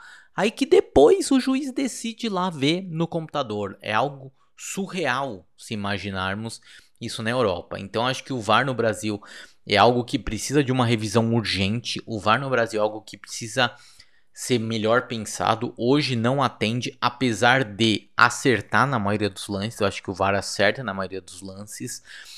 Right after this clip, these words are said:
Houve alguns erros, principalmente aquela questão do Inter contra o Vasco, onde o var ali não funcionou.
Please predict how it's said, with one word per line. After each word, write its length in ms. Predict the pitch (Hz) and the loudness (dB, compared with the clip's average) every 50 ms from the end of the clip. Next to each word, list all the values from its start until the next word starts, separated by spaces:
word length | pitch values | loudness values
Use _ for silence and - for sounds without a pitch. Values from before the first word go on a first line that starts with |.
| - - - - - _ | -20 -20 -20 -20 -10 _
Houve 300 | - 135 156 170 135 127 | 0 4 4 6 6 6
alguns 380 | 113 101 107 120 113 101 87 98 | 4 4 2 -2 -6 -6 -4 -2
erros, 580 | 98 107 127 131 104 95 95 92 - - - - - - - _ _ _ | 0 2 2 2 0 0 -4 -6 -8 -12 -14 -18 -20 -20 -20 _ _ _
principalmente 360 | - - 117 113 113 - 127 | -16 -12 -12 -10 -8 -8 -2
aquela 180 | - 123 120 | 2 2 2
questão 580 | 117 - 120 107 - - - 107 107 120 131 123 | 2 2 0 -2 -2 0 4 6 6 8 6 4
do 220 | 104 104 101 95 | 4 4 4 4
Inter 480 | 101 107 123 135 131 120 - 120 104 92 | 4 2 2 2 0 2 4 4 4 4
contra 320 | - - 110 104 - 104 | 2 0 -2 0 0 -2
o 80 | 101 90 | -4 -2
Vasco, 500 | 85 - 101 113 139 147 131 - - 120 | 0 2 2 4 4 4 2 2 -2 -6
onde 140 | 113 104 101 | -6 -6 -6
o 40 | 92 | -8
var 380 | 90 92 95 98 110 127 123 | -2 2 4 6 6 6 4
ali 200 | 107 98 101 110 | 2 2 2 0
não 220 | 107 107 107 107 98 | 2 2 2 2 0
funcionou. 920 | - - 110 107 104 - - - 95 92 90 90 95 113 135 143 - | -2 -4 -4 -4 -4 -4 -4 -4 -4 -4 -4 -6 -8 -8 -8 -8 -10